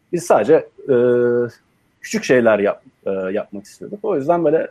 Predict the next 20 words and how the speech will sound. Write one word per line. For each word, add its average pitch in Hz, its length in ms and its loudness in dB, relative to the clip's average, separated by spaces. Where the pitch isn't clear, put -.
"E, 208 220 2
iyi, 202 280 0
biz 160 120 -2
de 175 80 6
az 175 220 4
bir 151 60 -4
şey 117 140 -2
yapacağız 104 340 -4
zaten, 92 220 -4
az 143 180 -2
mesai 95 400 -6
diyelim." 78 240 -16
E, 110 280 4
peşinde 156 440 2
de 151 80 0
tekrar 151 340 2
Fazla 127 380 2
Mesai 135 400 4
Net'te, 135 480 0
e, 110 40 -2